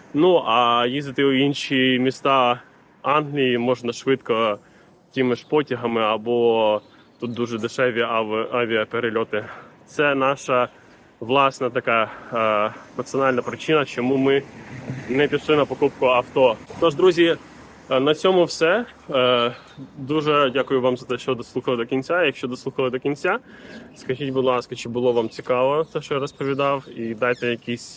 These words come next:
фідбек, підпишіться на канал, дайте коментар. Я буду вам дуже-дуже вдячний за любу підтримку або критику. Хочу вам наостанок показати трішечки цю вулицю. Дивіться, як тут гарненько.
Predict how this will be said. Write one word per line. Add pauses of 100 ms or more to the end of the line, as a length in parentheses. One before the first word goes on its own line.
(120)
фідбек,
підпишіться
на
канал,
дайте
коментар. (460)
Я
буду
вам
дуже-дуже
вдячний (500)
за
любу (160)
підтримку
або
критику. (360)
Хочу
вам
наостанок (760)
показати
трішечки
цю
вулицю. (140)
Дивіться,
як
тут
гарненько.